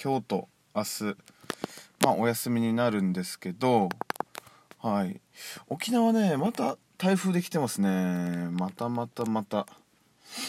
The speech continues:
えーっとですね、なんか来週、今週の明けにね、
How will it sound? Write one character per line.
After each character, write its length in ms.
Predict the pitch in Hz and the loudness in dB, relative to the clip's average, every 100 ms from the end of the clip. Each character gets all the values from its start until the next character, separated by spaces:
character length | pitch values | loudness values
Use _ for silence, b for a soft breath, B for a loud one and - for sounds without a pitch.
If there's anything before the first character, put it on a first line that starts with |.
| B B | B B
え 240 | - 123 123 | -6 -2 -2
ー 40 | |
っ 40 | 120 _ | -4 _
と 140 | 143 | -6
で 200 | 117 104 | -2 -2
す 220 | 98 - 95 | -2 -4 0
ね、 160 | 95 | 0
な 100 | 101 | 2
ん 20 | |
か 80 | 202 | 4
来 260 | 120 180 214 | 4 4 2
週、 680 | 196 - 180 175 170 165 - _ _ _ _ _ | 0 -2 0 2 2 0 -4 _ _ _ _ _
今 220 | 185 202 | 2 2
週 400 | 190 - - 98 | 0 -4 -2 -2
の 160 | 92 - | -2 -2
明 120 | 113 | -4
け 180 | - 147 | -4 -6
に 140 | 147 | -6
ね、 180 | 143 143 | -8 -10